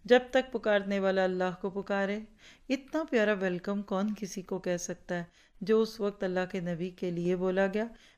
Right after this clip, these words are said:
बाज़ जगह यही चीज़ पीछे हम देख चुके हैं कि हिजरत के मौके पे थी। हमारे यहाँ यही मारूफ है, लेकिन दोनों अहादीस हैं, एक में बल्कि ज़ोफ़ है, एक सही दर्जे की है। हमें तो इन अशार को देखकर बस ये सोचना है कि मदीना वालों के दिल में अल्लाह के नबी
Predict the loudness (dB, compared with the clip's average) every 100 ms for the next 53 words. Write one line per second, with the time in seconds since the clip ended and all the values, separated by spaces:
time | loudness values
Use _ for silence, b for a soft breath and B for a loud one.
0 | 4 6 6 4 4 2 4 2 0 -2
1 | -2 -2 -4 -2 0 2 2 0 -4 -2
2 | -2 -2 -2 0 0 0 -2 0 -2 -2
3 | -2 -2 -2 0 4 6 6 4 4 4
4 | 4 2 2 0 0 -4 b b b 4
5 | 6 6 6 8 8 6 4 2 -2 0
6 | -2 -2 B B 4 6 6 2 2 2
7 | 2 2 2 0 2 4 6 4 2 -4
8 | -6 -2 0 0 0 2 0 2 2 2
9 | -2 b b 2 4 4 4 2 0 2
10 | 0 0 -2 -2 -2 -2 -2 -2 -2 -2
11 | -2 -2 -4 -2 -2 -2 b b -6 0
12 | 2 2 2 2 2 2 0 -2 -4 -2
13 | -2 0 0 0 -2 -2 -2 -2 -2